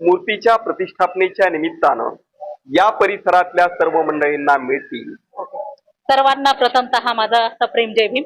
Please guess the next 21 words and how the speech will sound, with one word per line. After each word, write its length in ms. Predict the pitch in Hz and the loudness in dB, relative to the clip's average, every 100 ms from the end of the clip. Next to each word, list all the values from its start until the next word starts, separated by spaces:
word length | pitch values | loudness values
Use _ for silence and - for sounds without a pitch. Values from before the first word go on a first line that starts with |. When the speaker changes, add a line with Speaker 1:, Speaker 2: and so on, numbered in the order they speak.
| 226 | -2
Speaker 2:
आणि 200 | 226 226 | -2 0
बुद्ध 200 | 247 247 330 | -4 -2 0
जयंतीच्या 720 | 254 247 247 - 233 226 - - - | 0 0 -6 -2 0 0 -2 -10 -4
सर्व 240 | 254 254 | 0 2
वाडी 280 | 240 226 226 | 2 2 0
पुयड 320 | 240 247 254 | -2 2 2
आणि 360 | 262 240 233 247 | 2 0 0 0
माझ्या 340 | 233 226 294 269 | 0 0 0 0
विनंतीला 400 | 254 240 262 240 | 0 -2 0 2
मान 420 | 233 233 240 233 | 2 0 -2 -10
देऊन 260 | 214 233 247 | -4 -4 0
आलेले 380 | 208 226 240 | 0 2 0
सर्व 240 | 240 277 285 294 294 _ _ 247 | 0 0 2 0 -2 _ _ 0
जे 60 | |
पाहुणे 300 | 247 233 247 | 2 0 0
मंडळी 340 | 240 240 240 240 | -2 0 2 2
आहेत 220 | 226 262 | 0 -2
त्यांचं 520 | 233 226 233 - 247 | -4 -4 -8 -4 -2
मी 100 | 247 | 0
हार्दिक 340 | 262 220 226 | 0 0 -2
स्वागत 340 | - 240 226 | -2 -2 0